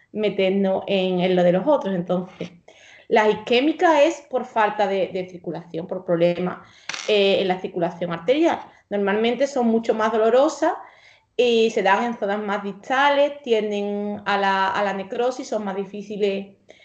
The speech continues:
eh, de cerrar, son normalmente más planas, no tienen hiperkeratosis alrededor, principalmente se dan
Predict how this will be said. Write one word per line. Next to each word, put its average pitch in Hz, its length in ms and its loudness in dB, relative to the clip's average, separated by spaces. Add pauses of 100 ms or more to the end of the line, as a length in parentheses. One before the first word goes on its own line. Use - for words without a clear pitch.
(240)
eh, 214 260 4
de 196 200 0
cerrar, 233 560 2
son 214 200 -4
normalmente 202 520 -2
más 190 240 -6
planas, 277 420 0 (920)
no 208 180 -2
tienen 214 200 -4
hiperkeratosis 202 680 0
alrededor, 175 440 -2
principalmente 208 580 -2
se 233 80 0
dan 233 240 2